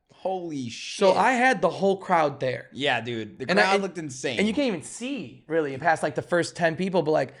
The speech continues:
Speaker 2: at that moment, I'm still that kid
Speaker 1: Mm-hmm.
Speaker 2: that started at Red Lion.
Speaker 1: You were having so much fun,
Speaker 2: And
Speaker 1: bro.
Speaker 2: having so much fun and being
Speaker 1: <laughs>
Speaker 2: real with it.
Speaker 1: Yeah, yeah, yeah.
Speaker 2: I'm, I'm some, I might, I may say that I may get on the mic a little too much sometimes,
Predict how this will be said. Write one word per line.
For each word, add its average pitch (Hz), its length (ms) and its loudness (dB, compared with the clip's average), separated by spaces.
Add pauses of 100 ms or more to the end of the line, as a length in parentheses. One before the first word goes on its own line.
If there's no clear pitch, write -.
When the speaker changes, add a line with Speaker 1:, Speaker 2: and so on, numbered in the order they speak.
(840)
Speaker 2:
at 170 200 2
that 214 180 4
moment, 175 520 0 (300)
I'm 156 140 -6
still 180 320 -6
that 185 240 0
kid 156 560 -2 (260)
Speaker 1:
Mm-hmm. 117 540 -8
Speaker 2:
that 151 220 0
started 160 340 2
at 156 140 -2
Red 147 180 0
Lion. 135 600 -4 (180)
Speaker 1:
You 160 160 -8
were 165 60 -2
having 185 260 0
so 156 180 -2
much 156 220 -6
fun, 147 240 -10
Speaker 2:
And 143 80 -14
Speaker 1:
bro. 165 120 -2
Speaker 2:
having 180 360 4
so 185 400 0
much 185 260 2
fun 175 260 0
and 190 140 -2
being 214 320 0
Speaker 1:
<laughs> 160 80 -4
Speaker 2:
real 220 320 4
with 139 160 2
it. 113 220 0
Speaker 1:
Yeah, 107 180 -4
yeah, 98 160 -2
yeah. 95 340 0
Speaker 2:
I'm, 202 120 2
I'm 190 120 -4 (360)
some, 156 260 -10 (100)
I 160 120 -4
might, 151 240 -8 (120)
I 139 100 -6
may 127 200 -4
say 120 200 -4
that 117 140 -2
I 117 100 -4
may 117 260 -2
get 113 100 -2
on 110 100 -6
the 110 60 -6
mic 107 220 -8
a 117 40 -6
little 110 160 -8
too - 160 -12
much 160 220 -4
sometimes, 139 500 -6